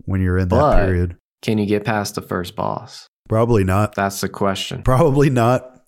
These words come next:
Speaker 1: We'll see. I don't know. There's an amount of hype when I get a game like that, when it's new, that I feel like helps me push through it, like Lies of P.
Speaker 2: Mm-hmm.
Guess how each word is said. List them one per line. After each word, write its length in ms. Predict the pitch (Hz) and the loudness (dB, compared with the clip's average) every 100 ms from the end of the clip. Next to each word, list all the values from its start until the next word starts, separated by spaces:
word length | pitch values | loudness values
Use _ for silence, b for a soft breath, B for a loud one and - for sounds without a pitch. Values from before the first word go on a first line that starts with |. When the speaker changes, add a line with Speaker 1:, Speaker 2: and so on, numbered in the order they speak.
| 110 | -4
Speaker 1:
We'll 160 | 113 | -2
see. 300 | 123 110 120 117 - - - | 0 0 0 0 -6 -8 -2
I 100 | - | 0
don't 100 | 214 | 4
know. 100 | 175 | 4
There's 220 | 151 156 | 4 2
an 100 | 139 | 0
amount 280 | 123 139 160 | 2 2 2
of 80 | 101 | 2
hype 340 | 120 156 - - - | 2 0 -2 -8 -4
when 220 | 127 139 | -2 2
I 100 | 139 | 2
get 160 | 135 143 | 2 2
a 60 | 135 | 2
game 260 | 139 147 | 2 2
like 200 | 147 143 | 0 0
that, 320 | 156 156 156 | 0 0 0
when 160 | 123 131 | 0 0
it's 200 | 131 - | 0 0
new, 280 | 113 139 160 - - _ | 2 2 0 -4 -14 _
that 140 | 120 117 | 0 2
I 20 | |
feel 180 | 113 123 | 2 2
like 160 | 113 | 2
helps 300 | - 123 - | 2 0 2
me 100 | 113 | 0
push 300 | 101 - 104 | 4 2 2
through 200 | - 107 101 | 2 2 2
it, 120 | 87 | 0
like 180 | 101 98 | -2 2
Lies 240 | 104 101 | 0 2
of 80 | 104 | 4
P. 60 | |
Speaker 2:
Mm-hmm. 480 | 110 107 110 107 107 | 4 4 2 -2 -6